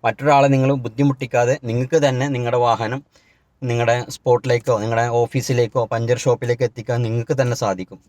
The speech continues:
ഈ രണ്ട് കാര്യങ്ങളാണ് നിങ്ങൾ ശ്രദ്ധിക്കേണ്ടത്. വാഹനമായി, ടയറുമായി ബന്ധപ്പെട്ട കേസാണ് ട്ടോ. അപ്പോൾ ഇപ്പം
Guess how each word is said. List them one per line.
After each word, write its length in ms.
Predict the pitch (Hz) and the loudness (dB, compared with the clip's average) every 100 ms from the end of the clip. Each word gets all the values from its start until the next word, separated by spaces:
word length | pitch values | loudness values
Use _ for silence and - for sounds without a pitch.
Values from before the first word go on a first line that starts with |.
| 135 | -2
ഈ 20 | 143 | 0
രണ്ട് 180 | 131 131 | 2 2
കാര്യങ്ങളാണ് 420 | 123 113 110 113 117 | 2 0 -4 -6 -6
നിങ്ങൾ 160 | 120 117 | -6 -8
ശ്രദ്ധിക്കേണ്ടത്. 520 | 92 92 98 95 - - | -8 -10 -12 -14 -8 0
വാഹനമായി, 480 | 110 117 120 117 139 - _ _ | 2 2 0 -2 -4 -8 _ _
ടയറുമായി 440 | 120 135 151 147 147 | 2 4 4 2 0
ബന്ധപ്പെട്ട 360 | 120 110 107 - 131 _ | -4 -6 -8 -10 -12 _
കേസാണ് 360 | 113 104 98 90 | -8 -4 -6 -6
ട്ടോ. 140 | - 92 _ _ _ | -12 -20 _ _ _
അപ്പോൾ 200 | 123 147 143 131 | -2 2 2 0
ഇപ്പം 220 | - | 0